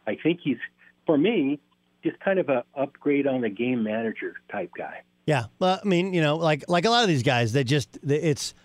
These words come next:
Speaker 2: a lot of it's about either athleticism or, uh, size or arm strength. And, you know, you
Speaker 1: Yeah.
Speaker 2: gotta have probably two out of the three,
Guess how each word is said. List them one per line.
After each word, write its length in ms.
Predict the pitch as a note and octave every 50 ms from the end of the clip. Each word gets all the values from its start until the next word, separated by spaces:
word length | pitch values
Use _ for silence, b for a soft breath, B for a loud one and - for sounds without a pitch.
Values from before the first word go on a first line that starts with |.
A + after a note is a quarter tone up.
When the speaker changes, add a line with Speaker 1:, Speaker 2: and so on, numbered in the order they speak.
| b b b
Speaker 2:
a 40 | B2
lot 220 | B2+ D3 E3+ F#3
of 60 | F#3 E3
it's 160 | D#3 - D#3+
about 320 | C#3 D3+ D3 D3 D3 D3+ _ -
either 340 | D#3+ D3 C3+ C#3 C3+ C#3+ -
athleticism 800 | D3+ D3+ C#3+ - D#3+ D#3+ F3 F3+ D3 - F#3+ F3+ C3 C#3 E3 D3
or, 160 | C3+ C#3 D3 -
uh, 180 | D3 C3 C3+ - - C3
size 360 | A2 - E3 D3+ D#3+ D#3+ C3+ B2
or 80 | D3+
arm 220 | C#3 C#3+ F3+ G3+ D#3
strength. 460 | - - C3 A2+ A#2 B2 - - - _ -
And, 380 | C3+ B2+ B2+ B2+ C3 C#3+ -
you 60 | E3 C#3
know, 40 | C3+
you 100 | C3+ C#3+
Speaker 1:
Yeah. 80 | C3+
Speaker 2:
gotta 180 | D#3+ D#3+ D#3+ C#3+
have 280 | D3 D#3 D3 C#3 A2+ - B B B B
probably 220 | B G#3+ A#3 G3+ D3
two 260 | - - - A3 G#3+
out 120 | G3+ F3+
of 80 | D#3+ C3
the 100 | B2 A2+
three, 500 | - - D#3 F#3 G#3 A#3+ D4 D4+ A3 -